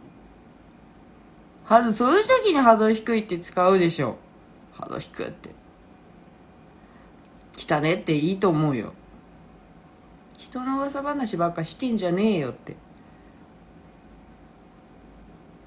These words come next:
あの、旦那さん方面の親戚ね、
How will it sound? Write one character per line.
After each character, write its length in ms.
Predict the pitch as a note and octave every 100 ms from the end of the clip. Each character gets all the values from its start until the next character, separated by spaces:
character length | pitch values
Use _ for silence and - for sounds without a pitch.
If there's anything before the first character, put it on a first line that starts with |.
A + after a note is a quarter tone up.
| - - -
あ 80 | F#3+
の、 100 | F#3
旦 180 | B3
那 100 | C#4+
さ 160 | D4+ D4+
ん 80 | D4+
方 120 | D4+
面 180 | C4+ F3
の 60 | C#3
親 200 | - C#3+
戚 280 | C3+ A#2+ B2+
ね、 280 | G#2+ E3+